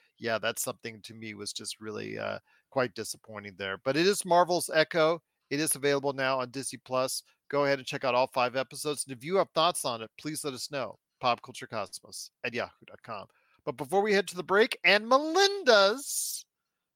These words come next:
Best of Pop Culture in twenty twenty-three, I wanna go ahead and touch on some news items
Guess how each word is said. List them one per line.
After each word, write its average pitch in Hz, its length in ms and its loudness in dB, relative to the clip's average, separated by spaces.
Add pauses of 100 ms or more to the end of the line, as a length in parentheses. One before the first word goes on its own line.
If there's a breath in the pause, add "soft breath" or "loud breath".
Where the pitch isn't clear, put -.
(120)
Best 220 320 -2
of 214 100 -8
Pop 202 260 -6
Culture 214 440 -10
in 131 140 -12
twenty 113 320 -16
twenty-three, 143 760 -10
I - 460 -20
wanna 165 180 0
go 175 200 2
ahead 170 240 0
and 147 180 -12
touch 165 300 -8
on 151 200 -4
some 147 260 -12
news 277 300 -6
items 208 520 0